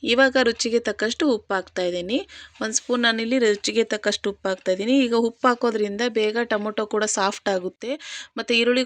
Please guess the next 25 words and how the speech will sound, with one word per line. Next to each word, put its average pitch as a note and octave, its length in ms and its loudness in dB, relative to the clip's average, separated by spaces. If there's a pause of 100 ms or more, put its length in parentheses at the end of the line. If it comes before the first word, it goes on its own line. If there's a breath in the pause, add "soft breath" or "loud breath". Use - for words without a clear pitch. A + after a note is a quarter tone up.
ಕೂಡ A#3 100 2 (160)
ಬೇಗ G#3+ 220 2 (100)
ಫ್ರೈ G3+ 160 0 (120)
ಆಗುತ್ತೆ. F3 320 -2 (640 loud breath)
ನೋಡಿ, A3 200 0 (160)
ಒಂದು G#3 180 -8
ಸ್ವಲ್ಪ G3+ 180 0 (120)
ಈ G3+ 120 2
ರೀತಿಯಾಗೆಲ್ಲ G3 520 -2
ಚೆನ್ನಾಗಿ F#3+ 440 -2 (200)
ಮಿಕ್ಸ್ - 240 -4
ಮಾಡ್ಕೊಳ್ಳೋಣ F#3 460 -2 (100)
ಉಪ್ಪು - 240 -6
ಹಾಕಿ. G3+ 280 -4 (520 loud breath)
ಇವಾಗ A#3+ 200 2 (140)
ಉಪ್ಪು A#3+ 180 -4
ಹಾಕಿ A#3+ 240 -4
ಮಿಕ್ಸ್ - 280 -8
ಆದಮೇಲೆ F#3+ 360 -2 (400 loud breath)
ಒಂದು A#3 240 0 (140)
ಕಾಲು A3+ 280 4
ಟೀ A#3 80 2 (100)
ಸ್ಪೂನ್ G#3+ 340 -8
ನಾನು G#3+ 200 2 (200)
ಅರಿಶಿನ G#3 280 0